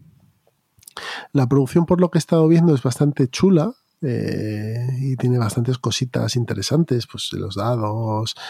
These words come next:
las cartas, los tableros de, de cartón son un poquito personalizados y tal. Pero necesito jugarlo en mesa, este juego. En mesa y en tiempo real para, para poder valorarlo.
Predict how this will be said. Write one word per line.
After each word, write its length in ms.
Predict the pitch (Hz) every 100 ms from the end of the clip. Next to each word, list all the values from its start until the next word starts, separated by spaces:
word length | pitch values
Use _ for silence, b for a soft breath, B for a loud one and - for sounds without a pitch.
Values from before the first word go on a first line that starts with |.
| B B
las 120 | -
cartas, 640 | - 117 123 101 104 120
los 260 | 120 107 -
tableros 480 | 95 107 120 113 117
de, 220 | 117 123 -
de 340 | 139 131 131
cartón 440 | - 120 - 123
son 200 | 120 123
un 80 | 117
poquito 360 | 107 107 113 113
personalizados 1000 | 117 - 107 104 - 127 165 151 131 -
y 40 |
tal. 180 | - - _ B B B B B B B B B B B _ _ _ _
Pero 1000 | 156 143 139 139 135 139 135 131 131 131 135
necesito 420 | 123 127 139 139
jugarlo 320 | - 156 120
en 60 | 113
mesa, 340 | 139 - 107 -
este 160 | - -
juego. 320 | - 151 104 _ _ _ _ _ _ _ _ -
En 220 | 135 135
mesa 240 | 151 190
y 40 | 165
en 60 |
tiempo 260 | 139 143 160
real 240 | 143 156
para, 300 | 160 127 113
para 440 | 113 113 110 110 110
poder 340 | 113 120 131
valorarlo. 720 | 147 147 110 110 139 - -